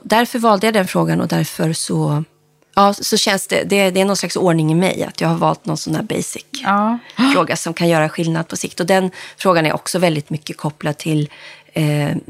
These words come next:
Speaker 1: flickor och kvinnor, därför att i de flesta länder så är det kvinnor och barn som bär vatten. Eh, många flickor får inte gå i skolan när de får mens för att det finns inga toaletter, inget vatten.
Speaker 2: Mm.
Speaker 1: Jag har varit med WaterAid i Kambodja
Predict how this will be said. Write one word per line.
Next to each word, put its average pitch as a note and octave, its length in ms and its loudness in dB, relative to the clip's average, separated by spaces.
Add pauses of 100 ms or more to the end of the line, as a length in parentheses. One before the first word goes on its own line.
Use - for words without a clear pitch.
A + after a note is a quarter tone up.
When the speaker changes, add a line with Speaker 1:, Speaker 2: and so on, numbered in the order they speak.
Speaker 1:
flickor D#3 380 -4
och D3 120 -2 (100)
kvinnor, E3 440 0
därför D#3 240 -2
att - 200 -6 (160)
i - 100 -2
de E3+ 100 2
flesta F3 280 -4
länder D#3+ 240 0
så - 120 -6
är D#3+ 40 -2
det D#3 180 -2 (600)
kvinnor E3 340 2
och D#3 60 0
barn G#3+ 320 2
som F#3+ 360 -4
bär F#3+ 220 0
vatten. G#3+ 400 -2 (520)
Eh, F3 360 0
många F3 240 2
flickor - 320 -6
får F#3 160 0
inte F#3 140 -2
gå F3 80 0
i E3 40 0
skolan F3 540 -2
när F#3 80 -2
de E3+ 120 -2
får F3 140 -6
mens E3+ 420 -4
för F3 80 -6
att E3+ 60 -8
det - 60 -14
finns F3 220 -2
inga E3 240 -2
toaletter, E3+ 640 -8
inget E3 260 -4
vatten. - 300 -12 (300)
Speaker 2:
Mm. D3+ 180 0
Speaker 1:
Jag F#3 80 2
har G3 40 2
varit F#3+ 220 2
med F3 100 0
WaterAid D#3+ 440 -2
i - 20 -4
Kambodja D#3+ 600 -4